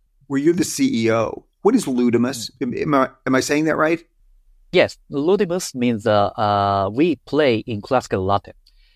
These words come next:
Speaker 2: Actually, uh, my major, uh, was, uh, how can I say, the world history, philosophy, and religion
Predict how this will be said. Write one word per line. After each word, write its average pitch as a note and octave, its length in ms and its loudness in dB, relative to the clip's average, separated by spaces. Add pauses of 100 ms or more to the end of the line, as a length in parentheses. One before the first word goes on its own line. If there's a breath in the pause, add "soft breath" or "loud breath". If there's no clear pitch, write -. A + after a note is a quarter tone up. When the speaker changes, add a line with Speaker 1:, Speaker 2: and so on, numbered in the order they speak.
(160)
Speaker 2:
Actually, D3+ 500 2 (300)
uh, G2+ 40 -2
my B2+ 240 2
major, D3 520 0
uh, G#2 220 4
was, A2 260 2
uh, F#2+ 200 4
how G2+ 180 -2
can F#2+ 160 -8
I F2+ 40 -6
say, G2 160 -6
the F#2 160 -4
world A#2 280 4
history, C#3+ 400 2 (100)
philosophy, C3 560 0
and G#2 160 0
religion B2 600 0